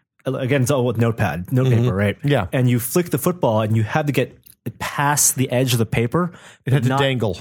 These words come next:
Speaker 1: Had to dangle, and it couldn't go past 'cause then that would be, like, overshooting.
Speaker 3: Well, and then you had the field goal where you put your
Speaker 2: Yeah.
Speaker 3: fingers up
Speaker 1: That's,
Speaker 3: and you,
Speaker 1: yes,
Speaker 3: yeah.
Speaker 1: that is, that is, that, what that game is known for at the end.
Speaker 2: Getting
Speaker 1: was
Speaker 2: hit in the
Speaker 3: Getting
Speaker 2: face.
Speaker 3: hit in the
Speaker 1: getting
Speaker 3: eye with
Speaker 1: hit
Speaker 3: something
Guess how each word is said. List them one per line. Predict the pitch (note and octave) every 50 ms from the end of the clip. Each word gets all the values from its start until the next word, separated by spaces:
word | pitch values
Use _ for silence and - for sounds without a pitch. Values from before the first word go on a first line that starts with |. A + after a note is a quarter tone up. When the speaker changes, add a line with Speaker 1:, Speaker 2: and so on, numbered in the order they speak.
| - -
Speaker 1:
Had | - D3 C3+
to | C#3
dangle, | A#2+ C#3 C#3 D3+ C#3 A#2 A2+
and | G#2+ G#2+
it | A#2 A2
couldn't | - - D#3
go | C#3 C#3 A#2+
past | - - D3 C#3+ B2 G2+ F2+ - -
'cause | - A#2 G#2
then | A2 G#2
that | G#2+
would | G#2+ G#2 G2
be, | A2 G#2
like, | G2 F#2+ -
overshooting. | - C#3 A#2+ G#2+ G2+ - - - C#3+ C3 A2+ D#2+ A#1 E2
Speaker 3:
Well, | - D#3+
and | E3 E3
then | F3 F#3
you | F#3 E3+
had | F3 D3
the | C#3 -
field | - G3+ G3+ D3+ A#2
goal | A#2 G#2 G2+
where | F#2 A2 A#2
you | A2
put | - C#3+
your | C3 A2+
Speaker 2:
Yeah. | E3 D3+
Speaker 3:
fingers | B2+ A2 C3+ A#2 G#2+
up | A2 G#2 -
Speaker 1:
That's, | C#3 D3+ E3+ G#3
Speaker 3:
and | G#3 - F3 D#3
you, |
Speaker 1:
yes, | E3 D3+ - - -
Speaker 3:
yeah. | D#3+ D#3+
Speaker 1:
that | D#3+
is, | E3 C#3+ C3
that | D3+ D3 D#3
is, | D#3+ D#3 D3+ C3+
that, | D#3 D3 -
what | C3 D3 C#3
that | D3 B2
game | B2 C3 B2+ A#2+
is | A2+ G#2
known | A#2 A#2+ A#2+ A#2+
for | A2 - A#2+ G2+ G2 G2 F#2+ G2
at | - G2+ G#2+ -
the | A2+ A#2+ A#2+
end. | A#2 A2+ A2
Speaker 2:
Getting | G#2 E3+ E3 D#3
Speaker 1:
was | C#3+ D3+
Speaker 2:
hit | E3+ F3 D#3
in | D#3+
the | D#3+ C#3+
Speaker 3:
Getting | - D#3 D3+ C3+ C3+
Speaker 2:
face. | C3 B2+ -
Speaker 3:
hit | F#3 D#3
in | F#3 -
the | D3+
Speaker 1:
getting | - - D3
Speaker 3:
eye | D#3 E3 D#3+ D3
with | D#3+ D#3+ C3+
Speaker 1:
hit | -
Speaker 3:
something | D#3+ C#3 C#3+